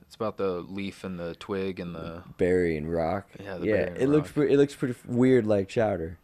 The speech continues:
Speaker 1: It's, I watched the trailer for it, and I bet I could, like, sit there and, like, like, go, watch it, but
Speaker 2: Yeah.
Speaker 1: I don't know if I would get anything from it.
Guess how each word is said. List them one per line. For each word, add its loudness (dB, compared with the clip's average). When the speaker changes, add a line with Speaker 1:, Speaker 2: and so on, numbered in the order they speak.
Speaker 1:
It's, -4
I 4
watched 2
the -2
trailer -4
for 0
it, -2
and -4
I 0
bet -2
I -4
could, -14
like, -2
sit -8
there 2
and, -12
like, -10
like, -12
go, -2
watch -4
it, -6
but -2
Speaker 2:
Yeah. 4
Speaker 1:
I -4
don't -6
know -4
if -8
I -10
would -12
get -10
anything -14
from -8
it. -14